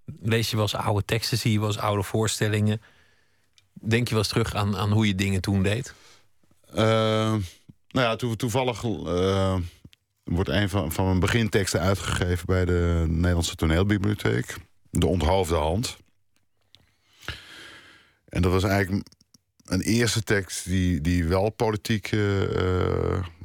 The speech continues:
Speaker 2: of commentaar gaf op, op de politiek. Eh, was ten tijde van, eh, van, eh, Srebrenica. Eh,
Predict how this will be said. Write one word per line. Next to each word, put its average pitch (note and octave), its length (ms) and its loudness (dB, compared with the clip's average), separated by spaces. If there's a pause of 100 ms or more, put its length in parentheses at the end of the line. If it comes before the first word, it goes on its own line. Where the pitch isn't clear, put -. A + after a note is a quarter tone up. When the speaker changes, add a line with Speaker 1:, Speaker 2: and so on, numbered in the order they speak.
(920)
Speaker 2:
of - 200 -4
commentaar F#2 480 0
gaf F2 320 -2
op, F#2 220 -2 (120)
op - 160 -4
de - 60 -2
politiek. E2+ 600 -2
Eh, D2+ 180 -2 (340)
was E2 180 0
ten D#2+ 180 0
tijde F2 340 4
van, D#2+ 180 -2
eh, E2+ 200 2 (220)
van, D#2+ 320 0
eh, D#2 60 2
Srebrenica. F#2 800 0 (2250)
Eh, F2 580 2